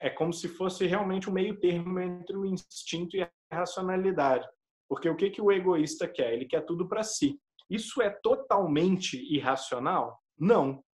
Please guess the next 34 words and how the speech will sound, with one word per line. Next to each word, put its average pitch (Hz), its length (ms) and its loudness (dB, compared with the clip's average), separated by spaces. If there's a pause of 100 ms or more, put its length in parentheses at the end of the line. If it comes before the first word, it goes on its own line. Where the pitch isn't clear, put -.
(420)
É 127 140 0
irracional 175 680 0
no 233 100 -4
sentido 226 380 -8
de 220 100 -12
que 277 100 -6
não 247 200 -2
é 233 100 -4 (120)
correto, 180 520 -2
não 143 100 -2
é 156 100 -2
bom, 147 440 -2 (280)
não 139 180 2
é 139 100 2
justificável. 135 1120 -2 (240)
Mas 139 260 0
existe 175 580 -2
uma 208 320 -2 (880)
pré-racionalidade 156 1400 2
ali, 113 260 -4 (800)
né? 113 220 -8
Que 110 220 -10
o 113 240 -6
animal, 123 600 0 (320)
é, 131 200 2
movido 151 500 0
pelo 151 260 2
instinto, 208 460 -2
ele 180 160 4
também 165 440 0
quer 156 260 -2
tudo 135 260 -2
pra 127 180 0
si. 110 360 -10